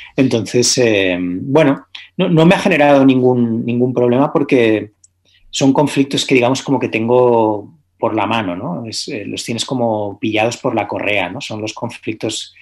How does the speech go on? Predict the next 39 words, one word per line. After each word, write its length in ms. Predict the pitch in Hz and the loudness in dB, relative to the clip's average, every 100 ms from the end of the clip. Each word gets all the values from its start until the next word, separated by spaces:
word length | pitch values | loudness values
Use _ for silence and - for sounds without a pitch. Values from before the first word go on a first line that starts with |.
| - - - - _ | -20 -20 -20 -20 _
que 100 | - | -6
tienes 380 | 110 113 110 - | -4 -4 -4 -6
con 200 | 120 110 | -6 -2
la, 600 | 101 95 92 90 90 92 | -2 -2 -4 -6 -8 -12
pillados 320 | 110 101 98 | -8 -6 -6
con 140 | - 113 | -6 -6
la 100 | 101 | -6
correa 280 | 107 104 107 | -6 -4 -4
del 140 | 101 | -4
perro, 320 | 98 95 87 | -6 -8 -10
¿no? 220 | 87 - - | -12 -14 -14
Y 140 | 117 | -12
no, 160 | 107 110 | -10 -8
no 160 | 120 | -4
te 80 | 123 | 0
van 160 | 123 117 | 0 0
a, 480 | 107 104 92 90 _ _ _ | -4 -4 -8 -12 _ _ _
no 120 | 113 117 | -12 -4
te 80 | |
van 120 | 123 117 | -2 -2
a 80 | |
tirar, 400 | 110 101 98 - _ | -2 -4 -4 -6 _
¿sabes? 260 | 117 151 | -8 -6
O 20 | |
sea, 200 | 117 110 | -4 -6
tú 140 | 107 110 | -6 -8
tienes 260 | 113 104 | -8 -8
el 80 | 104 | -10
control 440 | 101 95 95 90 85 | -10 -10 -8 -8 -8
de 80 | |
esos 220 | 90 - - | -12 -12 -14
conflictos. 640 | 104 90 101 90 95 90 | -14 -12 -12 -12 -14 -16
Portuondo 340 | - 92 104 113 | -14 -12 -10 -8
siempre 260 | 123 117 | -8 -4
decía 340 | 107 - 110 110 | -6 -4 -6 -4
que, 340 | 117 98 87 _ _ _ - - - _ _ | -6 -8 -10 _ _ _ -20 -20 -20 _ _
que 100 | 113 | -8
los 160 | 110 | -6
conflictos, 920 | - 104 92 107 - 113 110 - - | -6 -10 -8 -12 -8 -8 -6 -10 -14